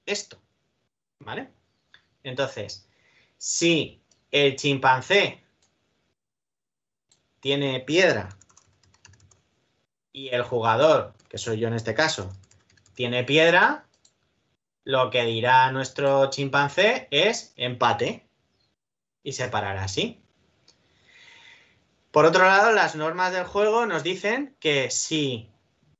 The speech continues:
la piedra gana a las tijeras, que si el chimpancé tiene piedra y yo saco tijeras, entonces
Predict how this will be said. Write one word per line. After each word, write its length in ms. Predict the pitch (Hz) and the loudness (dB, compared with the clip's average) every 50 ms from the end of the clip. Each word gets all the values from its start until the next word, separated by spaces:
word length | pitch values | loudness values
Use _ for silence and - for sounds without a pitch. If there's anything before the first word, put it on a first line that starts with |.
| _ _ _ _ - | _ _ _ _ -4
la 240 | 135 131 127 127 - | -2 0 0 2 2
piedra 580 | 151 165 180 180 185 180 185 185 185 180 - - | 4 4 6 6 6 6 6 4 4 2 -2 -8
gana 440 | 170 160 170 175 185 190 196 208 | -4 0 2 2 4 4 2 0
a 180 | 208 - 165 151 | 0 0 -2 -2
las 160 | 143 135 127 | -2 -2 -6
tijeras, 640 | - 120 - - 208 190 131 - - - - - _ _ _ _ _ _ _ | -8 -8 -4 -2 -2 -2 -2 -6 -12 -18 -20 -20 _ _ _ _ _ _ _
que 180 | _ - 131 127 | _ -10 -10 -8
si 140 | - - 143 | -6 -2 -2
el 140 | 127 127 - | -2 -2 -2
chimpancé 640 | - 135 127 123 127 123 120 - - 147 151 151 | -4 -4 -2 0 -2 -2 0 2 4 4 4 4
tiene 340 | 147 147 156 151 156 156 151 | 4 0 0 0 2 0 0
piedra 460 | 147 170 190 196 170 131 117 107 - - | 2 4 4 4 4 2 -2 -6 -10 -12
y 160 | 139 120 117 | -12 -8 -2
yo 180 | 127 135 147 139 | 0 0 0 0
saco 360 | - - 123 113 120 127 117 | 0 -2 -4 -4 -2 -2 -2
tijeras, 640 | 143 139 - 185 185 190 - - 277 - - - _ _ _ _ _ - | -2 0 2 4 4 4 4 4 2 -2 -8 -20 _ _ _ _ _ -8
entonces 800 | 147 139 131 135 135 131 131 127 156 175 214 226 - - _ | -6 -6 -4 -4 -4 -4 -2 0 0 0 0 0 -4 -12 _